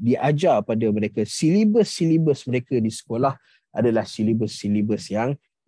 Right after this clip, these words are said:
menampakkan bahawa mereka adalah munafik hakiki.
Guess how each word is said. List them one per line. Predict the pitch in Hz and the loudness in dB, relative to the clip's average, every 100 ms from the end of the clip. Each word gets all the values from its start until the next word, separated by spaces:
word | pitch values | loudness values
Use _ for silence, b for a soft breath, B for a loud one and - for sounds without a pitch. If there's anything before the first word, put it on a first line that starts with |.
| _ | _
menampakkan | - 104 98 101 - - 107 | -2 0 0 -2 -4 -4 -6
bahawa | 92 90 110 | -4 -4 -4
mereka | 101 95 107 - 123 - | -2 -2 -4 -4 -4 -4
adalah | 90 92 101 101 | -8 -6 -6 -8
munafik | 101 104 98 113 - - | -6 -4 -2 -6 -8 -12
hakiki. | - 95 - - - - | -12 -16 -14 -16 -16 -18